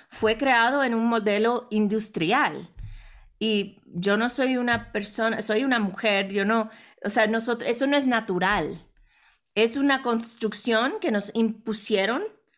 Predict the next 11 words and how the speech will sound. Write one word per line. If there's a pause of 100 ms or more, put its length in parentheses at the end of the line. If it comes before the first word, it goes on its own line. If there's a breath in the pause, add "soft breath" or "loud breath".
(180)
¿verdad? (560 soft breath)
Y
no
es
natural,
no
es
como
el
ser
humano,